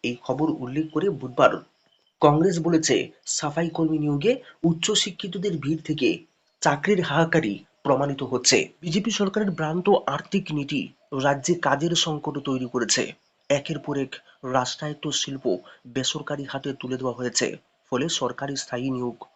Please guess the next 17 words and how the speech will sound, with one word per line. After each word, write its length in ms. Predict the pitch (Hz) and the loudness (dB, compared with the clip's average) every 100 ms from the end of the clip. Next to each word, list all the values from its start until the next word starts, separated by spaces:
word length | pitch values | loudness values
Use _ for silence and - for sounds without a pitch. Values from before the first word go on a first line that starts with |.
| _ | _
কমে 220 | 127 120 123 | -2 -2 -2
গিয়েছে। 460 | 120 113 117 71 - _ _ _ | -2 0 0 -2 -8 _ _ _
রাষ্ট্রায়ত্ত 600 | 123 131 131 - 170 170 | -6 -2 -2 -4 -4 -4
সংস্থায় 560 | 175 - 147 - 131 69 - _ - | -6 -6 -10 -4 -4 -4 -12 _ -20
নিয়মিত 520 | 120 131 143 151 165 | -16 -14 -14 -10 -10
যে 180 | 156 139 | -8 -8
নিয়োগ 300 | 120 131 147 | -6 -6 -6
হতো, 320 | - 131 - - _ _ - | -8 -4 -4 -6 _ _ -2
সবই 320 | - 147 151 | 0 0 -2
বন্ধ 320 | 123 127 139 | -4 -4 -4
হয়ে 160 | 127 117 | -6 -6
গিয়েছে। 500 | 113 113 117 78 - _ _ - | -4 0 0 0 -6 _ _ 2
অন্যদিকে 380 | 151 165 190 254 | 4 4 2 -2
কৃষিতে 580 | - 156 - 196 160 - _ _ - | -6 -6 -4 -2 -4 -6 _ _ -4
ভয়াবহ 380 | 135 170 180 196 | 0 2 2 0
সংকট, 500 | - 139 131 151 - - _ - | -2 -6 -4 -4 -4 -8 _ -8
কৃষিতেও 500 | 156 151 185 151 101 | -6 -4 -2 -2 -2